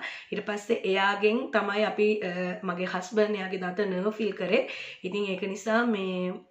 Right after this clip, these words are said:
එතකොටත් ඉන්ස්ටෝල්මන්ට් වලට ගිහිල්ලා හැබැයි ටිකක් ලොකු මුදලක් ඩොලර් දෙදාහක විතර මුදලක් එයාටත් ගියා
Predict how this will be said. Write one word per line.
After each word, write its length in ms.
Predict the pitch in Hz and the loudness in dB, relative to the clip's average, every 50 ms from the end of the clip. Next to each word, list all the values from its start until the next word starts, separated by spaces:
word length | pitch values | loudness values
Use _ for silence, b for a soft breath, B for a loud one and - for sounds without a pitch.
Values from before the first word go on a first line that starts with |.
| _ _ _ _ _ _ - | _ _ _ _ _ _ -10
එතකොටත් 580 | 185 180 208 208 214 190 190 208 233 220 - | -4 -4 -2 -2 -2 2 4 4 4 4 2
ඉන්ස්ටෝල්මන්ට් 720 | - 190 180 180 - - 220 208 202 208 208 202 196 220 214 | -2 -4 -4 -4 0 2 2 2 2 0 -2 -4 -2 -2 -2
වලට 180 | 202 190 190 202 196 | -2 0 0 0 0
ගිහිල්ලා 520 | 185 190 185 185 185 185 190 247 339 - B B B B B B | -2 -2 -4 -2 0 4 4 4 4 4 B B B B B B
හැබැයි 280 | B - 180 185 196 214 | B -6 -2 4 4 4
ටිකක් 320 | 208 208 - 202 202 - | 4 4 0 -2 -2 0
ලොකු 220 | 202 185 - 208 208 | -2 0 2 2 0
මුදලක් 340 | 202 196 185 185 180 180 185 | 0 0 -2 -2 -2 -2 -2
ඩොලර් 280 | 185 180 180 185 196 | -2 -2 0 0 -2
දෙදාහක 400 | 190 185 180 185 196 214 226 226 | 0 0 0 2 4 4 4 4
විතර 280 | 226 220 214 - 214 214 | 4 2 4 2 0 0
මුදලක් 420 | 208 190 180 185 190 208 214 - - | 0 0 -2 -2 -2 -2 -2 -2 -4
එයාටත් 460 | 190 175 185 185 - - - 180 180 | -2 -2 -2 -2 -4 -6 -8 -8 -4
ගියා 260 | 185 185 185 208 233 | -2 0 4 4 2